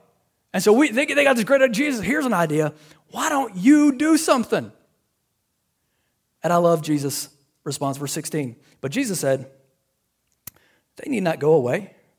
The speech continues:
You give them something to eat." Jesus is like, "I got a better idea. How about you guys do something?" Now, it's gonna be really awesome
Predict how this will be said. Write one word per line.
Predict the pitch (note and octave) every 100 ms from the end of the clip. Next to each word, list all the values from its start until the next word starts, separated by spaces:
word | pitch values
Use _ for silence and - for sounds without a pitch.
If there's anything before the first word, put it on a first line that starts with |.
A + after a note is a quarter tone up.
| _ _ _ _
You | A#3
give | C4 D3
them | C#3
something | A#2+ A#2+ A2+ G2
to | F#2+
eat." | F#2+ _ _ _ _ _ _ _ _ _ _ _ _ _ _ _ _
Jesus | F#3 E3+
is |
like, | C#3+ -
"I | A#3+
got | G#3
a | A2+
better | - G3+ D#3
idea. | G#2 D#2+ D#2 - _ _ _
How | - F3
about | G3+ D3 A#2 - _ _ _ _ _ _ _ _
you | G3+
guys | F#3+ - -
do | -
something?" | - - _ _ _ _ _ _ _ _ _
Now, | D#3
it's | D3+
gonna | G#3+
be | A3
really | G#3+ A3
awesome | G#3+ F#3 -